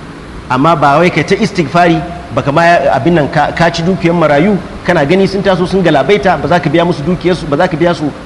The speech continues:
haƙƙinsu ba, kuma ka ce ai kana istighfari. Idan ya,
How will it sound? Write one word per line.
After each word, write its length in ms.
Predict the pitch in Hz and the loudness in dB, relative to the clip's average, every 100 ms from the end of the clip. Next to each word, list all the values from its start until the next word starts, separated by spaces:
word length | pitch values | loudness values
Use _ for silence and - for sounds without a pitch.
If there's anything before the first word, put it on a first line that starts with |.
| - | -4
haƙƙinsu 380 | 190 180 156 151 | -2 0 -2 0
ba, 140 | 180 | 0
kuma 140 | 180 175 | 0 -4
ka 80 | |
ce 100 | 160 | -2
ai 120 | 143 143 | -2 -2
kana 200 | 160 139 | -2 -2
istighfari. 560 | 135 131 107 123 113 92 - - - - | -4 -8 -8 -4 -4 -6 -14 -16 -14 -2
Idan 260 | 170 214 226 | 2 4 4
ya, 240 | 214 214 | 4 4